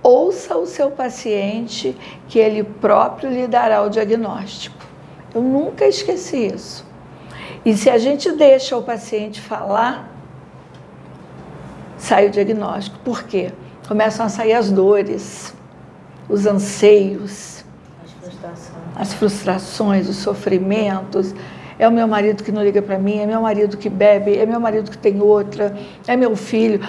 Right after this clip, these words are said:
Speaker 1: Pô, quantas velhinhas, quantas senhoras idosas eu atendo que vão sozinhas pra consulta?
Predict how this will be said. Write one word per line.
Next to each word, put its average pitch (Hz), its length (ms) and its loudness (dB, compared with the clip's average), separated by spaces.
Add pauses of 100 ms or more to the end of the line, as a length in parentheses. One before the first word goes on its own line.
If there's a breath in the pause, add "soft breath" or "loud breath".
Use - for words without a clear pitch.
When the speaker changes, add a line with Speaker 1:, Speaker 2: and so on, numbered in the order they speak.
(140 loud breath)
Speaker 1:
Pô, 277 100 -2
quantas 381 540 -2
velhinhas, 269 720 0
quantas 277 320 -2
senhoras 247 400 2
idosas 220 640 2
eu 214 100 0
atendo 214 720 -2 (340 loud breath)
que 277 120 0
vão 277 180 -2
sozinhas 233 800 0
pra - 160 -10
consulta? - 720 -14